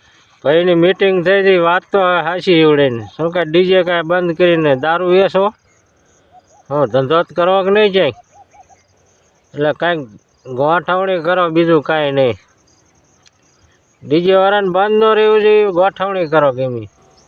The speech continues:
મારું માનો તો માર પાસે એક ગોઠવણી છે. જે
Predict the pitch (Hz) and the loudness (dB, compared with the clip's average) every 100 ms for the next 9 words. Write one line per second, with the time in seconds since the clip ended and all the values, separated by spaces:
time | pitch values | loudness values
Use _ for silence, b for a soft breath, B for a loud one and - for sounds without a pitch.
0 | _ _ _ _ _ _ _ _ _ _ | _ _ _ _ _ _ _ _ _ _
1 | _ _ _ - 110 135 170 180 180 190 | _ _ _ -18 -8 -2 0 0 0 -2
2 | 202 202 196 185 196 - 202 196 175 185 | -2 -2 -2 0 -2 0 0 2 0 -2
3 | 190 180 190 196 196 185 127 110 _ - | -2 -4 -4 0 0 0 -2 -6 _ -20
4 | _ _ _ _ _ _ _ _ _ _ | _ _ _ _ _ _ _ _ _ _
5 | _ _ _ _ _ _ _ - _ - | _ _ _ _ _ _ _ -20 _ -18
6 | 117 151 | -2 2